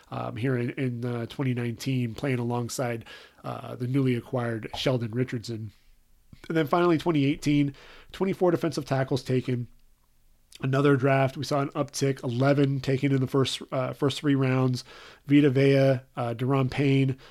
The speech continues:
uh, Taven Bryan, all taken in round number one. Breeland Speaks, the surprise, uh, taken there by Kansas City,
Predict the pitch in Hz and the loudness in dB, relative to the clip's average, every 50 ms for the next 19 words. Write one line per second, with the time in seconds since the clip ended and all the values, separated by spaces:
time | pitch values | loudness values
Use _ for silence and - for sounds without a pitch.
0 | - - - _ _ - 135 123 127 131 131 135 - 143 151 139 143 135 135 143 | -20 -20 -20 _ _ -10 -8 -6 -6 -6 -8 -4 0 2 2 4 4 2 0 -2
1 | 156 156 135 135 135 135 139 139 139 131 131 131 - 147 127 135 135 131 127 131 | -4 -2 0 2 2 2 2 2 2 2 0 0 -2 -2 0 0 0 0 0 0
2 | 131 131 135 139 135 143 139 131 127 127 127 127 123 120 135 143 156 151 151 139 | 0 2 2 2 2 2 2 2 2 2 2 0 0 2 4 4 6 6 4 2
3 | 127 - - - 147 143 147 147 - - 151 - - - 127 - - - 131 127 | 0 -2 0 2 4 4 4 2 -2 -10 -8 -8 -8 -8 -10 -8 -4 -2 -2 0
4 | 135 135 135 131 127 123 - - 214 143 131 127 143 123 131 131 135 135 127 131 | 2 2 2 2 2 0 -4 -6 -6 -6 -4 -4 -4 -2 -2 -2 0 0 0 -2
5 | 127 - - 143 131 123 120 120 - 147 139 139 135 139 131 | -2 -2 0 0 0 0 -2 -2 0 2 2 4 4 2 0